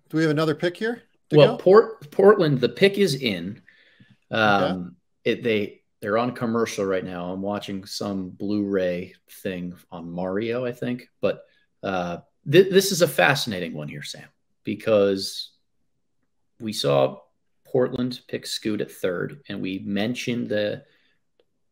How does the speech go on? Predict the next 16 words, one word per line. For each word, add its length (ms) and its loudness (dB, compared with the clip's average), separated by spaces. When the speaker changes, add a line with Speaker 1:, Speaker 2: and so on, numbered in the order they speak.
Speaker 2:
the 80 -12
cloud 380 2
hanging 320 -2
over 260 0
everything. 500 -4
Do 120 -10
they 140 -10
try 260 -4
to 160 -2
rebuild? 760 0
Do 60 -10
they 120 -8
try 200 -6
to 80 -6
compete 480 -12
now? 420 -2